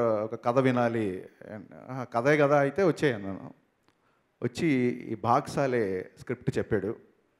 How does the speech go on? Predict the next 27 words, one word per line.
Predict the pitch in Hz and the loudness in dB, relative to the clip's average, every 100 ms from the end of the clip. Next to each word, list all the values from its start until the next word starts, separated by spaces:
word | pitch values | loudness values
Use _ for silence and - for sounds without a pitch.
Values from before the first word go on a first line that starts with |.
| _ _ _ _ _ - | _ _ _ _ _ -12
నాకు | 110 113 104 101 104 | -4 -2 -2 -4 -4
వినగానే | 117 135 156 156 | -2 0 0 0
ఈ | 131 | -4
స్క్రిప్ట్ | 127 - | -6 -6
బాగా | 110 117 135 | 4 4 6
నచ్చింది. | 127 120 - 113 135 98 131 | 2 0 -4 -4 -4 -2 2
వీళ్ళ | 147 | 4
రిలేషన్ | 147 185 175 | 8 10 10
ఏంటో | 185 175 | 8 6
నాకు | 165 | 4
అర్థం | 143 139 165 | 2 2 4
కావట్లా. | 147 131 113 110 - - _ 143 | 4 4 2 0 -4 -20 _ 2
కాలభైరవను | 147 175 180 175 175 175 175 180 | 4 10 12 12 12 10 6 6
ప్రణీత్ | 147 151 165 | 6 4 6
ఏమో | 156 170 175 | 6 6 6
బావా | 143 143 160 | 8 10 10
బావా | 156 156 156 | 10 10 8
అని | 147 | 6
పిలుచుకుంటున్నాడు, | 139 139 135 127 117 151 170 - _ _ _ _ _ _ _ _ _ - | 2 2 2 2 2 0 -2 -14 _ _ _ _ _ _ _ _ _ 0
మన | 147 156 | 2 4
సింహం | 170 175 190 | 6 6 8
వచ్చేసి | 175 170 175 196 | 8 8 6 6
ప్రణీత్ | 165 156 170 | 6 6 6
అన్న | 139 143 | 6 6
అంటున్నాడు. | 143 131 135 110 110 135 | 6 4 0 0 0 2
నాకు | 143 135 | 2 4
అసలు, | 139 139 123 | 2 2 0